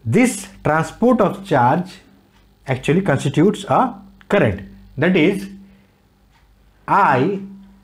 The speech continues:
if I is the current, is equal to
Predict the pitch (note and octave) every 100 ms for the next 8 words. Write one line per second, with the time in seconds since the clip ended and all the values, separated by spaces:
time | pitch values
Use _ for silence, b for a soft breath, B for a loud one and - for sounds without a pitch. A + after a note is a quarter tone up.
0 | _ _ _ _ _ _ _ _ _ _
1 | _ _ _ _ _ _ _ _ _ _
2 | - A#2 - C#3 C#3+ G#2 A2 - C3 A2
3 | C3+ - A#2 C3+ C#3 A#2 G#2 A2 A2+